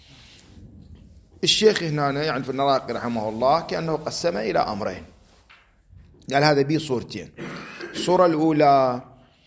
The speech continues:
أن الأثر لا يكون مختص إلا به، يعني بشخ-، بشخص العامل، كأنه الآثار من ال-، من ال-، الأمور الشرعية ترى تترتب على العامل نفسه،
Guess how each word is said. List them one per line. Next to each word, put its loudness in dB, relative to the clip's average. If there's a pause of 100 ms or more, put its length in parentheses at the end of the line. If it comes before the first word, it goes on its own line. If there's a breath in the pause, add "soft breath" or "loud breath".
(360 soft breath)
أن 0
الأثر 0
لا 2
يكون 0
مختص -4
إلا -2
به، 0
يعني -4
بشخ-، -8
بشخص -6
العامل، 0 (640 soft breath)
كأنه -2
الآثار 2 (480 soft breath)
من -8
ال-، -8
من -6
ال-، -6
الأمور -4
الشرعية -2
ترى 0
تترتب -6
على 0
العامل -4
نفسه، -10